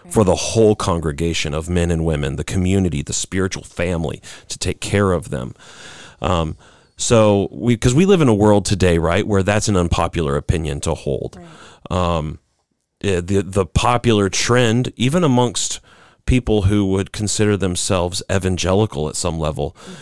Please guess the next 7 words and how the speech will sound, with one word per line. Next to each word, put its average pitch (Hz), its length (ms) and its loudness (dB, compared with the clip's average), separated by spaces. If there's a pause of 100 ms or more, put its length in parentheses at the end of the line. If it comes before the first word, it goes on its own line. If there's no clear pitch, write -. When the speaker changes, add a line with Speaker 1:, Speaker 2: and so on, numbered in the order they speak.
(240)
Speaker 2:
is 98 380 -2
trending 113 680 2
more 104 520 4
and 87 200 -4
more 92 360 0
towards, 85 680 -2
um, 67 340 -8